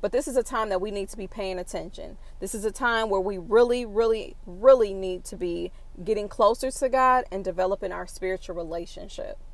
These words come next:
meditating, doing those things. We, we need to be focusing on our spiritual relationship, okay? Number two, the quality of all of our other relationships around us should be better.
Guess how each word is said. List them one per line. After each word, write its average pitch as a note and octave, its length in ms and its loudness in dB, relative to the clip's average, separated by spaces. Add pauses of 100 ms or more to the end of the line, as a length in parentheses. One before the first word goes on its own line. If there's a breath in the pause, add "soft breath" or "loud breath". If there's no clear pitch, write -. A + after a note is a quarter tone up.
(340 soft breath)
meditating, F#3 800 -2
doing G#3 320 -4
those F3+ 320 0
things. - 480 -14
We, F#3+ 240 -8 (400 soft breath)
we F#3 100 -6
need F#3+ 220 -6
to - 80 -10
be E3+ 400 -10 (480)
focusing F#3+ 540 0
on E3+ 180 -6
our F3 160 -8
spiritual E3+ 760 -8 (580)
relationship, F3 760 -4 (360)
okay? A3+ 380 -2 (880 soft breath)
Number A#3 240 0
two, G#3+ 540 0 (260)
the G#3+ 120 -4
quality C4 680 4 (160)
of G3 320 2 (140)
all B3 220 8
of A#3+ 100 2
our A3 180 4
other A3 220 0
relationships F#3+ 680 -2
around F#3 400 -4
us E3 120 -2
should E3+ 260 -6
be E3+ 140 -8
better. D3+ 400 -8